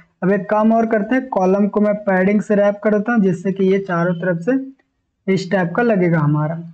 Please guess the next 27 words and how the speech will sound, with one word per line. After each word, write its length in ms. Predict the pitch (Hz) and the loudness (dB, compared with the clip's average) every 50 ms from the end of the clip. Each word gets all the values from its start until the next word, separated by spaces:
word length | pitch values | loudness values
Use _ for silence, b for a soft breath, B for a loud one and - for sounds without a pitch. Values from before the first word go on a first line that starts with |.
| - - | -8 -2
ठीक 120 | 202 220 | 0 0
है, 80 | 247 226 | 0 0
थोड़ा 260 | - - - 185 185 170 | 0 0 0 0 0 0
सा 160 | 185 196 202 208 - - - _ _ _ _ - | 0 0 0 0 -4 -8 -18 _ _ _ _ -2
चारों 200 | 180 180 190 185 | 0 0 0 0
तरफ 200 | - 190 190 185 | 0 0 0 0
से 120 | - 247 | 0 0
जगह 260 | 214 214 190 190 180 | 2 2 2 2 2
छोड़ 180 | 170 165 170 165 | 2 2 2 2
देगा। 220 | 151 165 160 165 165 - - - B B B B B B B | 2 0 0 -2 -2 -6 -8 -16 B B B B B B B
अब 100 | 175 196 | 0 2
ये 160 | 202 226 247 | 4 4 4
मैंने 200 | 262 262 269 269 | 4 2 2 2
बनाया, 320 | 254 247 226 226 233 262 233 226 - - - _ - | 2 2 2 2 0 0 -2 -6 -8 -10 -8 _ -2
एक 220 | 196 202 196 - - | 0 0 -2 -4 -4
और 240 | - 196 202 208 214 | -2 0 0 2 2
मैं 140 | 214 226 226 | 2 2 2
same 340 | 226 - 214 202 208 214 214 | 0 0 0 0 2 4 4
duplicate 500 | 196 196 190 196 190 190 - 214 214 220 220 | 4 4 4 2 2 0 0 0 0 0 0
कर 120 | 226 214 | 0 2
लूँगा 240 | 220 220 220 226 240 | 2 4 4 4 4
और 120 | 233 214 190 | 2 2 2
यहाँ 360 | 180 185 175 160 175 214 220 | 2 2 2 2 2 2 2
पे 140 | 208 220 202 | 2 2 2
मैं 160 | 202 208 214 | 2 4 4
लिख 160 | 202 190 175 | 2 2 2
दूँगा 240 | 175 175 180 202 233 | 2 2 2 0 0